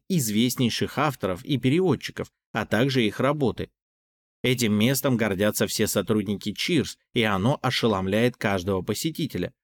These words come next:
потому что упомянутые на стене авторы, как и перечисленные выше мыслители, являются основоположниками теорий в своих областях. Среди них немало лауреатов Нобелевской премии,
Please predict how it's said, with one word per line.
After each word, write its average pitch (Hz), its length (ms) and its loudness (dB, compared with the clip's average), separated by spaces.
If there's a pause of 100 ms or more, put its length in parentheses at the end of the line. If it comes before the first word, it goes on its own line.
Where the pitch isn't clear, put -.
(140)
потому 131 280 2
что - 160 2
упомянутые 117 800 2
на 104 120 2
стене 107 440 -2
авторы, 107 500 -2 (220)
как 127 200 0
и 120 60 0
перечисленные 101 800 0
выше 113 340 0
мыслители, 98 680 -4 (280)
являются 196 500 2
основоположниками 107 1080 0
теорий 120 580 -2 (140)
в - 80 -10
своих 117 440 0
областях. 117 680 -2 (520)
Среди 120 440 4
них 117 340 2
немало 110 380 4
лауреатов 98 600 2
Нобелевской 104 560 0
премии, 123 520 -2